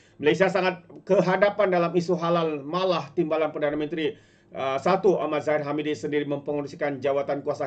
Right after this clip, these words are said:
kabinet untuk isu pensijilan halal. Dengan diumumkan Oktober tahun lepas, permohonan sijil halal akan, akan diproseskan dalam tempoh dua puluh tiga hari, bekerja sebagai satu pembaharuan dalam aspek teknikal.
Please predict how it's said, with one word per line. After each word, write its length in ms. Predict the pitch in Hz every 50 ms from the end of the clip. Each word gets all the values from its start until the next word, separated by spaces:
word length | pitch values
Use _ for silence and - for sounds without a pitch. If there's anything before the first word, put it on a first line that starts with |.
| -
kabinet 480 | 160 143 143 190 208 214 196 180 175 -
untuk 400 | - 185 175 165 165 160 - -
isu 400 | 180 190 175 170 - 170 151 151
pensijilan 560 | - 151 143 - 151 135 135 156 147 143 143 135 139
halal. 480 | 180 196 208 196 185 160 123 107 - - - _ _ _ -
Dengan 320 | - 139 151 160 156 147
diumumkan 640 | 139 151 151 151 156 151 156 151 151 147 143 - -
Oktober 480 | - 165 160 - - 165 156 151 151 156
tahun 160 | 147 147 147
lepas, 400 | 147 143 - 156 143 135 - -
permohonan 400 | - 147 139 139 147 147 147 143
sijil 240 | 147 147 143 147 143
halal 240 | 139 139 135 135 -
akan, 160 | 143 139 123
akan 160 | - 143 139
diproseskan 800 | 135 135 - 147 143 147 - 196 180 170 - 170 147 143 131 117 - - - _ _ _
dalam 320 | - 127 127 135 131 131 131
tempoh 480 | - 165 165 160 143 - 147 143 135
dua 160 | 127 139 131 123
puluh 80 | 139
tiga 240 | 120 131 127 139 135
hari, 400 | - 170 185 185 165 123 - - - _ _
bekerja 480 | - 117 135 131 - 175 170 165 156 147
sebagai 280 | - 139 135 131 139 127
satu 240 | - 139 123 139 110
pembaharuan 560 | - 143 131 131 131 131 139 147 151 143 135
dalam 320 | 131 127 131 131 131 - -
aspek 480 | - 139 - - - - 135 113 - _ -
teknikal. 720 | 147 123 - - 147 139 123 - 175 170 151 123 107 104